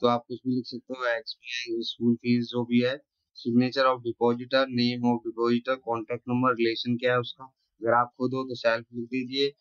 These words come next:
अगर relation है, brother, friend, कुछ भी लिख सकते हैं आप। इस तरह से आप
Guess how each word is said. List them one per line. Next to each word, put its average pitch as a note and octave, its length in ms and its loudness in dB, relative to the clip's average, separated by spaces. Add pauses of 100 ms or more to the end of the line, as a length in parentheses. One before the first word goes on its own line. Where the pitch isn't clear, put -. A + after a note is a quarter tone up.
(220)
अगर A2+ 260 2
relation A#2 480 0
है, B2+ 160 0
brother, A2+ 420 4
friend, A#2 320 -4
कुछ A#2 160 -10
भी A#2+ 160 0
लिख A2 100 -6
सकते A2+ 280 -14
हैं A#2+ 100 -4
आप। B2+ 160 -4 (1200)
इस - 120 -20
तरह C3 180 4
से B2+ 200 -6 (380)
आप B2 200 4